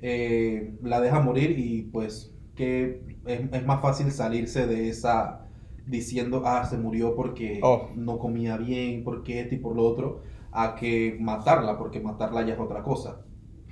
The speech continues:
Speaker 1: Eh, pero definitivamente este man es un monstruo, como dice, eh, el artículo aquí. O sea, eh, eh, es bien lamentable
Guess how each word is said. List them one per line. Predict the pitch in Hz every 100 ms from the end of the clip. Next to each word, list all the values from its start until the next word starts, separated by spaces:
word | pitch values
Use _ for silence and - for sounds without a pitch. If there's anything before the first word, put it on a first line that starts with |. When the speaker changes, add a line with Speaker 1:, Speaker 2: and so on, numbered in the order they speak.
| -
Speaker 1:
Eh, | 120 113 113 113 110 - - - - - - - -
pero | 123 123 120 117 123
definitivamente | 117 127 117 135 143 151 147 156
este | - 139
man | 131 131
es | 113
un | 127 120
monstruo, | 143 139 110
como | 107 104 104
dice, | 107 120 110 104 104
eh, | 104 110
el | 107
artículo | 104 - 131 120 110
aquí. | 107 151 - - - - - - -
O |
sea, | - 107 95 113
eh, | 113 113
eh, | 117 - - - -
es | 117
bien | 135 165 165
lamentable | 156 120 117 147 147 160 -